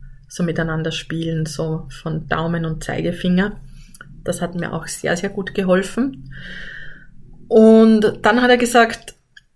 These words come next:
macht's auch mit eurem Betreuungsteam aus, ob ihr wollt, dass ihr alle fünfzehn Sekunden die Meldung bekommt. Fünfzehn Sekunden, dreißig, fünfundvierzig. Oder ob's euch besser geht,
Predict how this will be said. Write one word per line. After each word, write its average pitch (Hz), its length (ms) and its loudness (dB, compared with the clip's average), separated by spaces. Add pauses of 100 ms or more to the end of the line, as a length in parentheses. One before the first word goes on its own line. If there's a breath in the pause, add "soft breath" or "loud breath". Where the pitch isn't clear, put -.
(340)
macht's 220 400 2
auch 208 240 2
mit 214 140 -2
eurem 190 260 4
Betreuungsteam 226 840 2
aus, 190 560 2
ob 185 140 -2
ihr 196 180 2
wollt, 196 420 2
dass 190 160 -2
ihr 180 120 -2
alle 180 180 4
fünfzehn 220 480 -2
Sekunden 190 920 -2 (260)
die 202 60 0
Meldung 190 420 2
bekommt. - 640 -4 (920)
Fünfzehn 175 480 0
Sekunden, 165 680 -8
dreißig, 165 840 -6 (200)
fünfundvierzig. 190 1120 -4 (420 loud breath)
Oder 202 260 2
ob's 208 220 -4
euch 202 160 -6
besser 180 320 -4
geht, 180 500 -6